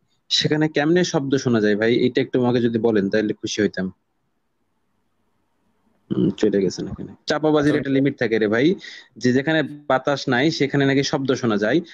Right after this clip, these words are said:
আর আমেরিকাতে এতদিন থাকলো নীল আর্মস্ট্রং, সে কোনোদিন আজান শুনতে পায় নাই, অথচ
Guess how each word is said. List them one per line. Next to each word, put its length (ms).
আর 240
আমেরিকাতে 560
এতদিন 400
থাকলো 360
নীল 180
আর্মস্ট্রং, 520
সে 140
কোনোদিন 540
আজান 220
শুনতে 320
পায় 180
নাই, 300
অথচ 480